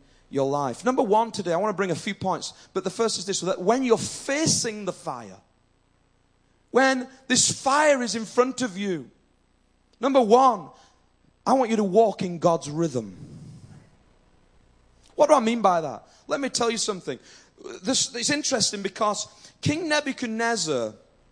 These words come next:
he says this. He says, "If you don't, when you hear the music,"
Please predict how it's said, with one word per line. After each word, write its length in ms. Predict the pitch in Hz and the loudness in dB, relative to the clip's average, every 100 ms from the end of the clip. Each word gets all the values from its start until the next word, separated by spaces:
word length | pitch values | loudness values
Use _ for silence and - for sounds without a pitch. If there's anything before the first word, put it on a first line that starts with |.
| _ _ _ _ _ _ - | _ _ _ _ _ _ -12
he 80 | - | -4
says 420 | 202 - 254 190 | -2 0 -2 -4
this. 300 | 190 185 120 | -4 -4 -6
He 80 | 160 | -6
says, 380 | 185 226 214 - - _ _ _ _ _ _ | -4 -2 -2 -4 -12 _ _ _ _ _ _
"If 340 | 311 403 - 269 | 0 0 -2 -6
you 200 | 294 269 | -4 -4
don't, 800 | - 254 220 147 117 - - - _ _ _ _ _ _ _ _ _ _ _ _ - | 4 4 4 0 -12 -16 -16 -16 _ _ _ _ _ _ _ _ _ _ _ _ 0
when 320 | 156 302 277 | 4 4 2
you 220 | 262 262 | 2 2
hear 600 | 226 - - 302 320 311 | 0 -2 -4 -4 -2 -2
the 120 | 285 | -4
music," 840 | 269 269 277 254 165 127 98 _ | -6 -6 -6 -6 -6 -10 -12 _